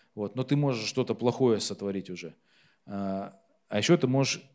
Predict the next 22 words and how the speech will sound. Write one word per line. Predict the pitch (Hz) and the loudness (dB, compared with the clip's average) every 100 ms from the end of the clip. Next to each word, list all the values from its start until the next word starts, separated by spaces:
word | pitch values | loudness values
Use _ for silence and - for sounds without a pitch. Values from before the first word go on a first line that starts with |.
| _ _ _ | _ _ _
оскорбить | 104 - 117 113 110 | -6 -4 -4 -4 -2
Духа | 131 170 147 | -2 0 0
Святого, | - 127 131 113 | 0 0 0 0
ты | 107 | -2
можешь, | 107 110 98 90 - | -4 -4 -6 -10 -12
э, | 95 92 90 85 87 | -10 -8 -8 -10 -12
и | 104 | -6
сам | - 143 151 | -2 0 2
оскверниться, | 131 - 123 120 120 - | 0 -2 -2 -2 -4 -6
и | 98 107 | -6 -4
вот, | 104 107 | -4 -6
ну, | 113 | -8
таким | 101 - | -8 -10
человеком | 98 98 - 85 | -6 -6 -8 -10
быть. | 82 - | -12 -10
Ну, | 110 | -4
как | 101 87 | -4 -4
если | 101 95 | -4 -4
ты | 92 | -4
будешь | 101 104 95 | -4 -4 -2
роптать, | 104 107 139 135 | -2 0 0 0
жаловаться, | 110 120 123 107 - 90 | 2 0 2 0 -4 -12